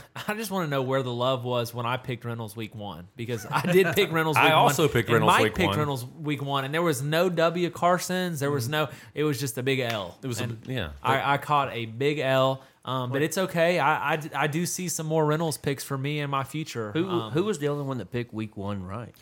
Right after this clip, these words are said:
Speaker 2: Uh, it might have been Lewis.
Speaker 3: Oh, yeah, that's right.
Speaker 2: Hey, guess what, guys? I finished second this week. How about that?
Speaker 1: I did notice when you sent the standings, uh, the results from this week, I did notice that Mike,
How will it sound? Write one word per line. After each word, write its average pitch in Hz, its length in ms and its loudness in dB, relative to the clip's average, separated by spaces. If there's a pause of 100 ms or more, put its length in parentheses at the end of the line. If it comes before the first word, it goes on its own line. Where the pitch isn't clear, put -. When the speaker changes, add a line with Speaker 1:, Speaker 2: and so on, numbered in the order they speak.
(320)
Speaker 2:
Uh, 85 540 -4
it 107 40 -4
might 120 220 0
have 123 60 -2
been 104 180 -2
Lewis. 90 260 -2
Speaker 3:
Oh, 110 100 0
yeah, 90 140 -4
that's 85 220 -14
right. 82 80 -20 (600)
Speaker 2:
Hey, 131 120 2
guess 143 260 2
what, 151 160 0
guys? 95 240 -2
I 123 80 2
finished 127 380 -4
second 127 400 -4
this 90 200 -6
week. 92 180 -4
How 107 80 -4
about 104 220 -8
that? 117 180 -10 (280)
Speaker 1:
I 135 120 2
did 151 280 0
notice 147 320 2
when 135 120 -2
you 151 100 2
sent 156 280 -4
the 143 60 -4
standings, 139 600 -4
uh, 120 260 0 (100)
the 131 140 2
results 123 400 0
from 123 140 -10
this 123 200 -6
week, 127 200 0
I 123 100 0
did 127 240 -2
notice 117 280 0
that 113 140 -6
Mike, 113 400 -2